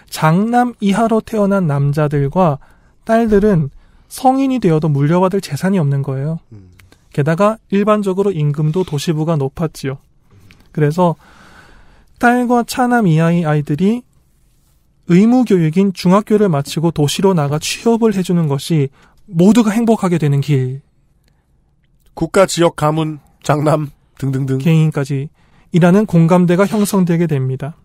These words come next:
Speaker 2: 그리고, 어, 산업이.
Speaker 1: 예.
Speaker 2: 네.
Speaker 1: 그래서 도시부의 소규모 공장, 상점가 등등이 집단으로 중졸자 구인을 냅니다. 그러면 정부가 나서서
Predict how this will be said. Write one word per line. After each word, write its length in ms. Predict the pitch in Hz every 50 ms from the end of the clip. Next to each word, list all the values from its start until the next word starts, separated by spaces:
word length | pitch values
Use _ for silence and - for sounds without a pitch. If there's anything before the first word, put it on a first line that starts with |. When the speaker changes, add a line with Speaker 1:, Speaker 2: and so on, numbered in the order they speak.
| _ _ _
Speaker 2:
그리고, 560 | - - 127 127 131 123 143 165 180 175 - _ _ _ _ _ _ _ _ _ _ _ -
어, 280 | 127 120 117 110 113 117
산업이. 580 | - - 123 135 117 101 - - 71 - _ - - - 160
Speaker 1:
예. 240 | 151 156 135 139 - -
Speaker 2:
네. 220 | - 101 92 82 78
Speaker 1:
그래서 400 | - 143 143 143 - 185 208 226 - - - - - - - - - -
도시부의 760 | - 156 175 - - 226 214 190 190 165 165 190 185 156 143 151
소규모 540 | - - 226 214 202 - 214 202 202 196 190
공장, 560 | - 151 135 135 139 - 156 160 185 220 233 - -
상점가 580 | - - 233 233 226 214 226 214 208 190 190
등등이 540 | 170 160 147 139 135 143 139 156 170 160 139 - - - - _ _ -
집단으로 720 | - - 185 - - - - 226 226 220 202 202 202 196
중졸자 760 | 190 - - 170 170 180 190 196 202 208 202 202 185 - 196 190
구인을 520 | 185 - - 151 147 151 156 165 170 165
냅니다. 500 | 143 135 131 131 131 131 - 131 135 156 -
그러면 320 | - - 147 147 151 151 151
정부가 560 | - - 156 147 151 160 170 196 190 208 190
나서서 540 | 160 147 143 - 151 - - 190 170 143